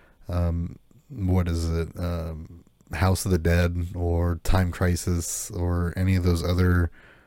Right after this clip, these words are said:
uh, games, even, like, emulators, being able to play Duck Hunt again, finally, like, that's, that's amazing, you know what I mean? So, um, pretty stoked, personally. I'm into that retro shit, so head on over,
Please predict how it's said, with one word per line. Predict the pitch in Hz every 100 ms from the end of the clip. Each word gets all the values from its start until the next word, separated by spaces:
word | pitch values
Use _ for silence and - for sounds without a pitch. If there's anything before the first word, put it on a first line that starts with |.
| _ -
uh, | 87
games, | 87 92 101 90
even, | 95 104 95
like, | 95 90
emulators, | 95 107 110 92 90 85
being | 90 92
able | 90
to |
play | - 95
Duck | 80 90 -
Hunt | 117 90
again, | 82 82 78
finally, | - 87 90 98 85 80 80
like, | 82 80
that's, | 87 87 - - -
that's | 87
amazing, | 98 82 87 85 80 80
you |
know | 85
what | 82
I |
mean? | 82 82 92
So, | - 80 78 - - - - _ -
um, | 82 80 80 - - - -
pretty | - 135 127
stoked, | - 113 120 - - -
personally. | 107 104 120 113 117
I'm | 113 95
into | 92
that | 92 90
retro | 90 - 98
shit, | 92 - 95 90
so | - 87 85
head | 95
on | 87 87
over, | 87 90